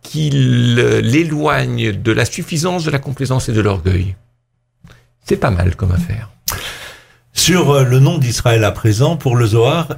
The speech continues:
Speaker 2: Israël est le lieu voulu par le Créateur pour y révéler la Torah à l'ensemble du monde. Description de l'immensité inimaginable de l'amour du Créateur pour Israël. Si les membres du peuple en étaient conscients, la Torah ne serait plus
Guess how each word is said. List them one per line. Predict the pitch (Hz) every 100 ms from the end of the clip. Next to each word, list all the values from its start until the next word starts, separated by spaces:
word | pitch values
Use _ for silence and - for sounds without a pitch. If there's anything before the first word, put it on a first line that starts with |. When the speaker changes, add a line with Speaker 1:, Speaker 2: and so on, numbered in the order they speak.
| -
Speaker 2:
Israël | 135 - 143 151
est | 117
le | 113
lieu | 110 110 135
voulu | 165 107 117 123 131 104
par | - 110 98
le | 101
Créateur | 95 127 110 - 135 147 139
pour | - 104 107
y |
révéler | 101 139 113 113 143
la | 101
Torah | 110 110 123
à |
l'ensemble | 101 101 143 131 104
du | 95 107
monde. | 165 165
Description | 117 120 - 120 - - 127 117 - - _ -
de | 92 120 120 113
l'immensité | 113 107 120 135 131 - 131 117 - 123 -
inimaginable | 147 139 127 110 113 117 110 92
de | 92
l'amour | 101 107 113 113 98
du | 85 95
Créateur | - 92 87 95 -
pour | 95 95
Israël. | 95 - 120 170 151 - - _ -
Si | - 127
les | 120
membres | 139 185 117 113
du | 110 110
peuple | 120 110 107 104
en | 98
étaient | 107 143
conscients, | 135 113 - 165
la | 131
Torah | - 120 147 165
ne | 139 113
serait | - 131 110 113
plus | 107 - 151 156